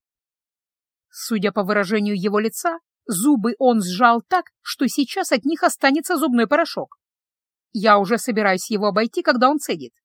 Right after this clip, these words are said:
«Эри Армсвилл, я прошу прощения». У меня урчит в животе. У меня так урчит в животе, что, по ощущениям,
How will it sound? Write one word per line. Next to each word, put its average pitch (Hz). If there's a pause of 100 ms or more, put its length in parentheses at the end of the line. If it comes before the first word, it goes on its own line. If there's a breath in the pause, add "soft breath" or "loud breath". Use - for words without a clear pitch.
(800)
«Эри 156
Армсвилл, 170 (320)
я 185
прошу 190
прощения». 151 (1160)
У 196
меня 175
урчит 196
в 160
животе. 220 (640)
У 233
меня 220 (100)
так 302
урчит 277
в 170
животе, 214 (320)
что, -
по 269
ощущениям, 262